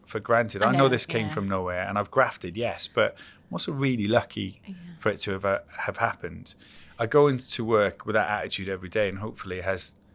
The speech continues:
Speaker 1: that effect on other people around me, you know, that, that sort of positivity and, and feeling grateful for, for what we're doing, really. Um, Morning Live was an eight-week,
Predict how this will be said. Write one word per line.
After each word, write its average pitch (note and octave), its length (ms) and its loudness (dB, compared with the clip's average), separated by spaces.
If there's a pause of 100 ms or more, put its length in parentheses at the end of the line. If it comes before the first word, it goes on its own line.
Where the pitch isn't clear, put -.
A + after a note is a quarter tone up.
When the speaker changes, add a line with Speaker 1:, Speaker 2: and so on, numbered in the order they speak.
(360)
Speaker 1:
that G#2 180 2
effect G2 320 -4
on G2+ 80 -4
other F#2+ 120 -8
people F#2+ 300 -10
around G2 340 2
me, E2 100 -12
you D#2+ 80 -14
know, E2 180 -12
that, G2 260 -6
that - 160 -6
sort - 140 -6
of - 100 -18
positivity G2 800 -4
and, F2 200 -12
and A2 120 -8
feeling E3 220 0
grateful E3 480 2
for, G#2+ 240 -2
for - 160 -10
what G#2 160 -2
we're G2+ 80 -8
doing, B2 280 -2
really. E2 300 -14 (600)
Um, A#2 340 2 (140)
Morning E3+ 240 6
Live G#2 240 4
was G#2+ 100 -6
an A#2 160 -6
eight-week, B2+ 480 -2